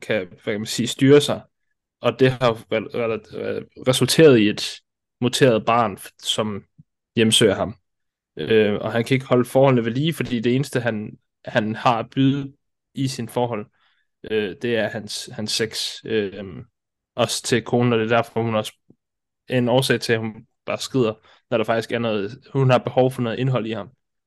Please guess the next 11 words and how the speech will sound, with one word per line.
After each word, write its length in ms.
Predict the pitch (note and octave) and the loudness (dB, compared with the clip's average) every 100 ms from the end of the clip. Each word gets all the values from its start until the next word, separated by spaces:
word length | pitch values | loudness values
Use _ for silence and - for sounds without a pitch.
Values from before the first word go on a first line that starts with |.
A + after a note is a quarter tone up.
| _ _ _ _ _ | _ _ _ _ _
Øhm, 560 | - G#2 F#2+ - - - _ _ _ _ | -6 -6 -8 -14 -14 -18 _ _ _ _
så 120 | - - | -4 2
der 140 | C3+ | 2
tolker 380 | C#3+ D3+ D3+ D3+ | 2 0 2 2
jeg 120 | B2 | 2
det 60 | A#2+ | 2
meget 160 | A#2+ | 0
som 140 | B2+ A#2 | 0 -8
en 80 | |
kritik, 420 | A2 B2+ - C3 - - _ _ _ _ _ - | -8 -10 -4 -4 -6 -20 _ _ _ _ _ 0
øh, 280 | A#2 G#2 | 0 0